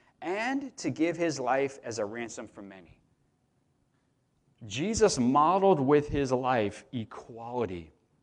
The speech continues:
which informs how you and I see and interact with other people. We are not the people, those of us who follow Jesus, we are not the people who ride in on our white horses, having everything together,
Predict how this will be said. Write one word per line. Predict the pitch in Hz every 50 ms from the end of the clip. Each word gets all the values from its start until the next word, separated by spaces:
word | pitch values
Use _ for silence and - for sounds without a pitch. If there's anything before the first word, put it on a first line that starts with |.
| _ _ _ _ _ _ _ _ _ _ _ _
which | - 127 120 - 123
informs | 107 101 92 - - 175 180 147 101 95 95 98 - - _ _ _ _ _
how | - 117 110
you | 104 98 110 127 147 147
and | 143 139 117 113
I | 107 101 101 101 95
see | 95 - - - - - 127 117 120 123 123 -
and | 113 107 110
interact | 107 107 104 101 104 104 101 95 -
with | 98 90 -
other | 95 87 87 90 85
people. | - - 92 82 - - - - _ _ _ _ _ _ _ _ _ _ _ _ _ _ _ _ _ _ _ _ _ _ _ _ _ _ _ _ _ _ _ _ _ _ _ _ _ _ _ _ _ _ _ _ _
We | - 110 107 113 127 151 165 156
are | 135 120
not | 113 110 110 110 120 135 156 156 131 107 98 - 113
the | 113 107
people, | - - 113 107 - 104 98
those | 104 120 135 120
of | 123 117
us | 120 117 120
who | - 113
follow | - - 117 110 113 110 107 98
Jesus, | 85 90 98 110 123 120 135 147 156 - -
we | 117 101 127 147
are | 143 113
not | 104 107 110 113 151 170 165 -
the | 120 -
people | - 113 101 - - 95 90
who | 107 107 98
ride | 101 104 117 120 117 107
in | 113 113 110 107
on | 107 104 104
our | 104 104 98
white | 92 92 107 110 120 110
horses, | 107 110 113 107 101 - - 110 104 104 101 101 95 92 -
having | - 117 110 101 101 101 104
everything | 113 113 113 107 - 120 107 98
together, | 101 92 90 101 107 107 107 98 101 104 104 101 101 101 101 101